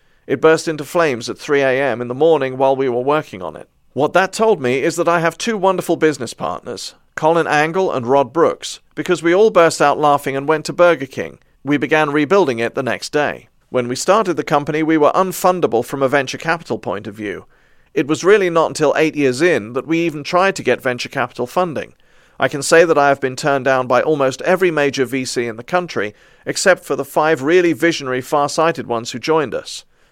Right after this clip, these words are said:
Today, one of the things that makes me happy is I have had a lot of venture capitalists come up and say to me, "Helen, I was wrong. Robots are the next big thing."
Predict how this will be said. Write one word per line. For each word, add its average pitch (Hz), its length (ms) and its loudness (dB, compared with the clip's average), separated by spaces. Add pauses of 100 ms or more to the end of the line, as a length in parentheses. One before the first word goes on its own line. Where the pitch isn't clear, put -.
Today, 185 320 4
one 170 160 2
of 156 80 -2
the 156 80 -2
things 156 260 -2
that 139 120 -4
makes 127 240 -4
me 127 100 -8
happy 147 460 -2
is 156 360 0 (180)
I 147 140 0
have 156 140 0
had 165 180 2
a 156 60 4
lot 196 180 4
of 190 80 0
venture 147 300 -2
capitalists 135 640 -6
come 170 240 0
up 139 240 0
and 135 100 -10
say 180 260 2
to 120 120 -8
me, 110 240 -6 (220)
"Helen, 135 360 0
I 151 120 2
was 135 180 -4
wrong. 135 380 0 (260)
Robots 143 460 2
are 180 240 2
the 110 100 -2
next 101 260 -6
big 82 200 -10
thing." 64 340 -10